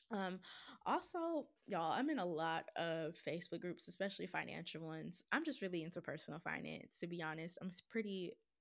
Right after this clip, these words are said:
smart when it comes to money. Um, I do like spending, but I also can be pretty frugal at the same time. I'm very cheap, and I don't like spending a lot of money on certain things.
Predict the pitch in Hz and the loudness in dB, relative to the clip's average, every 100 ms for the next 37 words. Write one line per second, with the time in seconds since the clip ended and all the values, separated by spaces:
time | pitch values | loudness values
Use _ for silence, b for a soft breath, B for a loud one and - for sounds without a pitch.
0 | - - 165 160 165 170 175 175 175 165 | -10 -4 0 0 -2 -6 -6 -8 -8 -6
1 | 160 175 175 B B B - 170 175 160 | -4 -6 -8 B B B -8 -4 -4 -6
2 | - 185 202 247 269 - - 180 175 175 | -4 -2 0 0 0 -2 -2 -2 -2 0
3 | 165 160 170 170 160 165 160 165 160 165 | 0 2 0 -2 -6 -6 -8 -4 -4 -2
4 | - 170 170 165 170 - - 170 175 165 | -2 -2 0 0 -2 -4 -6 -4 -6 -6
5 | 165 170 170 165 151 165 - 196 - - | -4 -4 -4 -2 -2 -2 -4 -6 -6 -8
6 | - 165 165 165 - 160 - _ _ - | -8 -4 -2 -2 -4 -8 -10 _ _ -10
7 | - 175 170 170 170 170 170 175 180 196 | -6 -4 -4 -4 -4 -4 -4 -2 -2 -2
8 | 185 202 214 220 | -2 -2 -2 -2